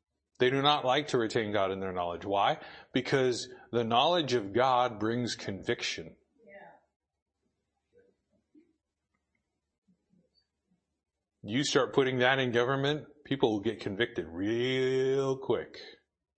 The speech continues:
Speaker 1: And people don't like to be convicted of their sin.
Speaker 2: Right.
Speaker 1: You ever, do, do, do, do you ever have somebody walk up to you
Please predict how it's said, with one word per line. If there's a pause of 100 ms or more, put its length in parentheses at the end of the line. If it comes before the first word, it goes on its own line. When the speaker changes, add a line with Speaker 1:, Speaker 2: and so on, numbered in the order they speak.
(760)
Speaker 1:
And
people
don't
like
to
be
convicted
of
their
sin. (360)
Speaker 2:
Right. (800)
Speaker 1:
You
ever,
do,
do,
do, (800)
do
you
ever
have
somebody
walk
up
to
you